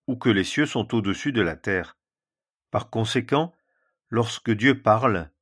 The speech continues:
tous les raisonnements doivent se taire. Vouloir soumettre les préceptes, les statuts, les institutions de la parole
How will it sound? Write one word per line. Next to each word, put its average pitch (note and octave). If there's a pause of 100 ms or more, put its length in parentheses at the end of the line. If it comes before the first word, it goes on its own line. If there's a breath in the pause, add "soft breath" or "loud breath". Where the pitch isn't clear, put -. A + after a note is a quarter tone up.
(600)
tous E3
les B2
raisonnements A2+
doivent G#2+
se -
taire. - (1500)
Vouloir C3
soumettre D#3
les G2+
préceptes, B2+ (120)
les G2+
statuts, B2+ (280)
les G#2+
institutions B2+
de A#2
la G#2+
parole A2